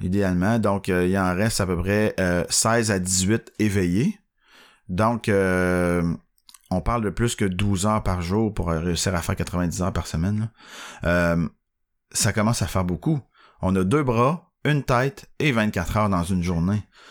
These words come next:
Donc, il y a des limites à ce qu'on peut faire. On n'est pas surhumain, on n'est pas, euh,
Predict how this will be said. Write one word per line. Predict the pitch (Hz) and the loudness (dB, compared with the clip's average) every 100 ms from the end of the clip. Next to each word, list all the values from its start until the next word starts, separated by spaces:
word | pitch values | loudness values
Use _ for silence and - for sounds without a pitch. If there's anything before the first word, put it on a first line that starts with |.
| - | -4
Donc, | 147 160 | -2 0
il | |
y | |
a | 117 | 2
des | 107 | 2
limites | 92 98 | 2 0
à | 82 | -2
ce | |
qu'on | - 82 | -2 -2
peut | 76 | -2
faire. | - 101 | 0 0
On | 92 | 0
n'est | 90 | 0
pas | 120 120 | -2 -4
surhumain, | - 98 92 87 110 113 | -4 -4 0 2 2 2
on | 98 | 2
n'est | 90 | 0
pas, | - 101 107 101 | 0 0 2 2
euh, | 87 82 78 | 2 0 0